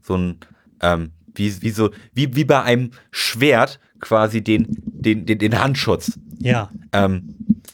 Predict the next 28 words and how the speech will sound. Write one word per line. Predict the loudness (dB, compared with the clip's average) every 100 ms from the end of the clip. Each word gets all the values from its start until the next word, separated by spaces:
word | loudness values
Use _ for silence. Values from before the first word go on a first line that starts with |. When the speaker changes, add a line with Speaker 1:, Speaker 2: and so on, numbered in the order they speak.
| -6
Speaker 1:
und | -4
dieses | 0 0 0
Speaker 2:
Ach, | 0
wie | -4
heißt | 0 0 0
denn | 0
das | 0 -2 -6
noch, | -8 -8 -4
dieser | 0 0
Handschutz? | 0 -2 -4 -2
Das | 0 0 2
Wort | 2 2
habe | 0 -2
ich |
neulich | 0 0 0 -2
erst | -4 -4 -2
gelernt, | 2 2 2 -2 0
Speaker 1:
Ja. | 2 4 2
Speaker 2:
als | 0 -2
ich | 0
irgendwas | 0 2 0
über | 2 2
Game | 2 2
of | 0
Thrones | 2 2 2 -2 0
<laughs> |
nachgeschaut | 0 0 -2 0 0 0
habe. | 0 0 0 -2